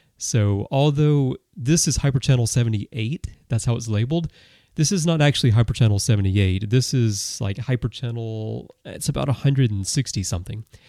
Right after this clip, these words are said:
So anyway, we haven't updated our identity in a long time. And together with our art director, Aaron Harvey, we've been working on this new logo for a while,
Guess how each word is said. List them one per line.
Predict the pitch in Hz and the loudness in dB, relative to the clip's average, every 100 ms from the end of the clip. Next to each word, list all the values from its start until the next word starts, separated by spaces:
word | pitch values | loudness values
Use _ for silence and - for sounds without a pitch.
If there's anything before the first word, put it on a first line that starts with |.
| - _ _ _ _ | -20 _ _ _ _
So | - - 131 123 | -4 2 4 4
anyway, | 196 226 151 | 2 0 2
we | 117 139 | 2 2
haven't | 190 220 | 2 0
updated | - 185 156 156 143 | -2 2 4 4 2
our | - 117 127 | 0 0 2
identity | 117 123 165 143 101 98 | 2 4 4 4 2 2
in | 147 117 - | 2 2 0
a | |
long | 107 101 110 127 131 107 | 0 0 2 2 0 -2
time. | - 127 110 90 87 - - - _ _ - | -2 0 0 0 -4 -8 -20 -20 _ _ 0
And | 120 110 110 | 4 6 4
together | 123 123 123 131 | 4 4 6 6
with | 113 | 6
our | 110 104 - | 6 2 4
art | 127 147 | 2 4
director, | 101 95 - 147 147 | 4 2 4 4 6
Aaron | - 117 101 | 4 4 4
Harvey, | 95 98 95 113 131 - - _ _ | 2 2 2 2 2 -2 -16 _ _
we've | 131 165 139 | 4 4 4
been | 147 143 135 165 | 4 4 0 0
working | 123 135 - 120 | 4 4 4 2
on | 113 | 4
this | 104 - | 2 2
new | 110 | 4
logo | 104 107 107 95 | 8 8 8 6
for | 92 110 101 98 | 2 0 0 0
a | 104 | -2
while, | 92 101 92 87 87 | 0 0 0 -2 -4